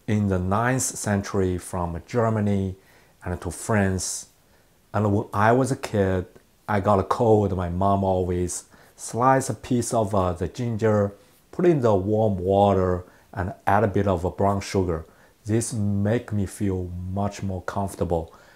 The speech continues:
It can help reduce the cold and also feel comfortable in the stomach. In the modern time, uh, research found that ginger ale is the chemical brings the spicy flavor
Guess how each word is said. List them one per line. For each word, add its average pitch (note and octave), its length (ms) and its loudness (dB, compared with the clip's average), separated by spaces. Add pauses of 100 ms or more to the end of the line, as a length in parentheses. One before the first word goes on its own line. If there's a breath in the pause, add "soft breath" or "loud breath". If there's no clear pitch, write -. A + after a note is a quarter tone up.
(240 soft breath)
It - 120 -12
can F#2 140 -4
help C3 460 4
reduce A2+ 640 2
the A2+ 120 -4
cold C#3 600 4 (340 loud breath)
and G2 220 -2 (140)
also C3 420 2
feel G#2+ 240 -6
comfortable G2 720 -4
in F#2 160 -2
the F2+ 100 -4
stomach. G2 640 -4 (960)
In A#2+ 140 0
the A#2 60 4
modern D#3 360 6
time, F#2+ 500 0
uh, F2+ 260 -2 (340)
research B2+ 480 0
found F#2+ 420 0
that F2 160 -6
ginger G#2 540 4
ale E2+ 240 0 (440 soft breath)
is G2+ 180 0
the F#2+ 80 2
chemical F#2 500 -2
brings G2+ 680 0
the F2+ 100 -2
spicy G2 520 0
flavor F2+ 680 0